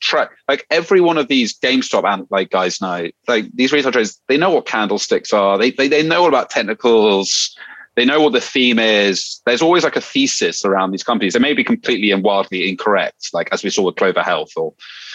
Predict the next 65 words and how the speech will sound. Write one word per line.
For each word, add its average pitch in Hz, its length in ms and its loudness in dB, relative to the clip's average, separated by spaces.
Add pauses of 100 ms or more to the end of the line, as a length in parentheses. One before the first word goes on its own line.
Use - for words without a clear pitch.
(560)
um, 85 440 0
you 95 120 2
know, 82 140 0 (120)
going 95 160 0
the 82 40 -2
short, 90 340 0 (220)
uh, 87 260 2
interest 85 340 -4
wrong, 82 340 0 (140)
et 87 100 -2
cetera. 78 400 0
But, - 240 2
um, 104 440 0
they 123 140 2
know 156 180 4
what 131 140 4
they're 113 140 2
doing, 113 640 2 (180)
and 101 480 -2
they 110 120 0
can 113 140 0
react 113 400 0
much 104 280 -2
faster. 95 640 0 (100)
Um, 82 540 -6 (640)
you 117 80 0
know, 101 80 0
in 95 80 0
two 143 160 0
thousand, 120 460 0
if 92 120 0
a 110 40 0
stock - 260 -2
had 110 140 -4
gapped 104 200 -2
down 98 200 0
twenty 101 240 -4
percent, 95 340 -4
you 90 60 -6
might 113 160 0
only 90 120 -2
know 113 220 0
the - 80 -4
next - 300 -8
day, 65 200 -6
right? 85 320 -2
And 110 100 0
then 113 100 2
you 120 80 2
might 117 100 2
have 98 100 -2
to - 60 -4
call 113 160 0
your 101 100 0
broker 110 380 0
and 90 100 -6
the 87 60 -6
trade 104 260 0
might 95 160 0
only 95 160 -2
get 95 140 2
executed - 480 -6
by 92 120 0
the 92 100 -2
evening. 87 480 -4